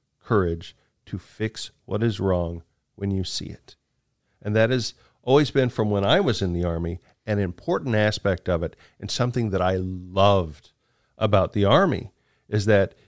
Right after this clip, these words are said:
if you saw something, you fixed it right then, and once it was fixed,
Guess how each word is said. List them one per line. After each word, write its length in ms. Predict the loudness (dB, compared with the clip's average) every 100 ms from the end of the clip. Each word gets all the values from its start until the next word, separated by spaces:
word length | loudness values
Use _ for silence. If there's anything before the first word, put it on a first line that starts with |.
| _ -4
if 280 | -2 -2 -2
you 160 | -2
saw 300 | 0 2 2
something, 560 | 2 0 0 -2 -4 -6 _
you 200 | -4 -2
fixed 540 | -2 -2 0 0 0 0
it 160 | 0
right 340 | 2 4 4 2
then, 440 | 0 2 2 -2 -10 _
and 180 | -2 0
once 220 | 2 0
it 80 | -2
was 160 | -4
fixed, 500 | -2 -2 -2 -6 -16